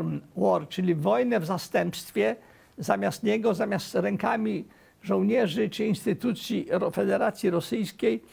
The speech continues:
to jest to robione, e, rękoma instytucji państwa białoruskiego. Ale ja sądzę, że wielu polityków zachodnich, którzy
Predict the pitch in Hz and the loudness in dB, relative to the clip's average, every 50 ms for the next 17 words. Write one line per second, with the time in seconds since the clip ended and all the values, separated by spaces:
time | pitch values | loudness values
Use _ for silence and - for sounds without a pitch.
0 | - - - - _ _ _ - 190 190 190 190 175 180 202 190 - - 214 196 | -20 -20 -20 -20 _ _ _ 0 2 2 2 2 2 2 2 0 0 0 0 2
1 | 180 165 170 185 - - - - 185 - - - - - - - - - _ _ | 2 2 2 0 2 2 0 0 -2 -6 -18 -20 -20 -20 -20 -20 -20 -20 _ _
2 | - - 180 175 - - 185 190 180 185 180 165 - - 196 196 190 185 185 180 | -4 -2 -2 -2 0 -2 -2 0 2 2 0 0 0 -2 0 0 0 0 0 -2
3 | - - - 180 151 - 220 165 - - 190 - - - 170 151 - - 185 160 | -4 -2 -2 -4 -2 -2 -6 -8 -4 -4 -6 -4 -2 -2 -2 -2 -4 -2 -2 -2
4 | 165 165 208 247 - 175 127 180 175 170 - - 156 151 151 - - - - - | -2 -2 -8 -8 -8 -4 -2 0 0 0 0 -2 -4 -4 -8 -10 -14 -18 -18 -20
5 | - - - - - _ _ _ _ - - _ _ _ - 160 175 175 180 190 | -20 -20 -20 -20 -20 _ _ _ _ -20 -20 _ _ _ -2 0 2 2 2 2
6 | 202 180 - - 262 285 285 277 277 247 202 202 240 226 226 - - - - _ | 2 0 0 0 2 2 4 4 4 2 4 4 2 2 0 -2 -10 -20 -20 _
7 | _ - - - _ _ _ _ - 202 202 226 254 294 349 370 403 359 - - | _ -20 -20 -20 _ _ _ _ -16 -8 2 2 4 4 6 6 4 4 4 2
8 | 269 214 214 - - 285 254 - 269 233 208 175 247 202 143 - 226 190 165 139 | 2 2 2 0 0 -2 0 2 0 0 0 0 -2 -4 -2 0 0 0 0 0
9 | 131 131 - 110 - - - - - - _ - 240 240 220 170 175 202 202 196 | -4 -6 -8 -10 -14 -18 -20 -20 -20 -18 _ -2 2 2 2 2 2 2 2 2
10 | 202 | 0